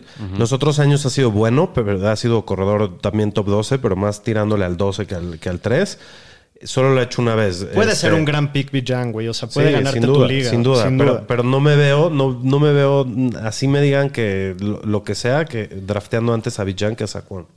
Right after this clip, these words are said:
Speaker 3: Sí, o sea, tú sí tienes el pick tres. Si el draft es hoy, tienes el pick tres y te llevas a Bijan.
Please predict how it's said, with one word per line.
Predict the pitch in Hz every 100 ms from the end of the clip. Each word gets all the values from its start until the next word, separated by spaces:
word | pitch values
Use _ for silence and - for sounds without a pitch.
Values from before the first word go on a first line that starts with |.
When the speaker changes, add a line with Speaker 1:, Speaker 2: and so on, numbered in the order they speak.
| _ _
Speaker 3:
Sí, | _ 123
o | 127
sea, | 143 143
tú | 180
sí | 185
tienes | 185 180
el | 127
pick | 147 143 -
tres. | 135 135 -
Si |
el | 131
draft | 147 165 175
es | -
hoy, | 156
tienes | 151 151
el | 127
pick | 147 135
tres | 147 147
y | 131
te | 127
llevas | 123 120
a | 113
Bijan. | 113 -